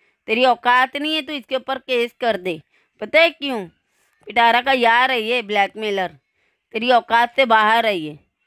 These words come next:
चैलेंज करती हूँ तुझे, तू इसके ऊपर करके दिखा, इसको अंदर करके दिखा, तो मानूंगी कि हाँ, तेरे ना इदारों के साथ में चक्कर चल रहे हैं।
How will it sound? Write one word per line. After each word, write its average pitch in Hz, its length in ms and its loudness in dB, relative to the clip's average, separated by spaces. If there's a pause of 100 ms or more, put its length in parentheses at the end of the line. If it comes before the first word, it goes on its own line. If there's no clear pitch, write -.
(500)
चैलेंज 247 400 0
करती 262 360 -2
हूँ 262 100 -6
तुझे, 254 280 -2
तू 285 100 -10
इसके 285 280 -2
ऊपर 294 240 0
करके 254 360 0
दिखा, 240 260 0
इसको 247 240 -4
अंदर 247 280 -2
करके 226 400 -4
दिखा, 175 360 -8 (460)
तो 247 80 -2
मानूंगी 254 500 0
कि 262 120 -2
हाँ, 247 300 4
तेरे 247 360 0
ना 311 100 0
इदारों 226 440 2
के 254 100 -4
साथ 226 300 0
में 254 120 -6
चक्कर 226 400 -4
चल 208 300 -2
रहे 175 220 -6
हैं। 151 120 -14